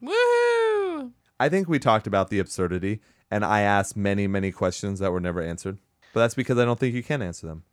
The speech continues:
Speaker 2: I think they're unanswerable questions.
Speaker 1: Oh, so it's open to interpretation. Fill in your own blanks.
Speaker 2: I think so, but then also,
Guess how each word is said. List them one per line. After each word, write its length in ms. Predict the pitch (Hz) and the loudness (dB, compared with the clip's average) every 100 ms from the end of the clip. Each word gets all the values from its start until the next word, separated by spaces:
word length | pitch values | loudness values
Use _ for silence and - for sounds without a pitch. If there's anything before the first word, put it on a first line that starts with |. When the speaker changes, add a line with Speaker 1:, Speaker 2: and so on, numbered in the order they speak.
| - | -6
Speaker 2:
I 100 | 104 | -2
think 160 | 104 104 | 0 2
they're 180 | 110 - | 0 0
unanswerable 840 | 98 104 117 - 95 92 98 92 101 | 0 0 -2 -4 -6 -4 -6 -4 -4
questions. 440 | 123 113 82 - - | -4 -6 -12 -16 -16
Speaker 1:
Oh, 280 | 190 214 170 | -14 -14 -16
so 220 | - 160 | -12 -12
it's 140 | 147 | -10
open 280 | - 151 156 | -10 -10 -12
to 140 | 147 151 | -10 -10
interpretation. 920 | 143 - 147 151 147 143 - 160 - _ | -10 -8 -8 -6 -4 -4 -4 -6 -8 _
Fill 240 | 175 147 | -2 -2
in 80 | 139 | 0
your 120 | 139 | -2
own 120 | 139 | -2
blanks. 400 | 147 156 180 - - _ - | -2 -2 -4 -10 -20 _ 0
Speaker 2:
I 120 | 147 | 2
think 180 | 180 185 | 4 4
so, 200 | 160 139 | 6 6
but 100 | 123 | 6
then 160 | 120 117 | 4 4
also, 460 | 120 - 127 123 | 4 4 4 2